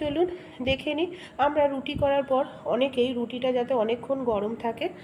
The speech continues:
এর জন্য রুটিটাকে হটপটের মধ্যে রেখে দিই, কিন্তু সমস্যাটা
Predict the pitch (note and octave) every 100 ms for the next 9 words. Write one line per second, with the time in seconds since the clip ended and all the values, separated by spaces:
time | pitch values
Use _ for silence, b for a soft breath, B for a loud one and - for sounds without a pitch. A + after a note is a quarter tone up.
0 | B B B3 A#3 C4 C4+ A#3+ A3 A#3+ A#3
1 | A#3 E4+ A3+ G#3 - G#3 A#3 A#3 A#3+ C#4
2 | B3+ G3 - F3+ E3+ - B B D#4 D#4
3 | E4+ A#3+ G#3+ B3 - C#4